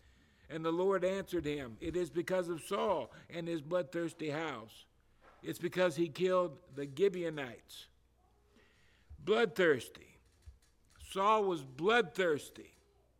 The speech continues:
And because of Saul's bloodthirstiness, God sent a famine into the land to punish Israel for the crimes that Saul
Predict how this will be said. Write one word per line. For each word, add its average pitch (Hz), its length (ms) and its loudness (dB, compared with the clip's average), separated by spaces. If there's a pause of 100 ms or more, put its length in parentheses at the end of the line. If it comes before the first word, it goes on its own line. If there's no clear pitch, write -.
(640)
And 151 160 -12
because 175 420 -2
of 180 140 -6
Saul's 190 420 -2
bloodthirstiness, 160 1800 -2 (960)
God 180 320 -2
sent 180 300 -2
a 160 80 0
famine 165 580 0
into 147 240 -6
the 135 140 -6
land 143 480 -4 (960)
to 143 100 -10
punish 202 500 -2
Israel 170 720 0 (1700)
for 143 160 -6
the 147 80 -2
crimes 165 600 -2
that 151 180 -8
Saul 160 760 -4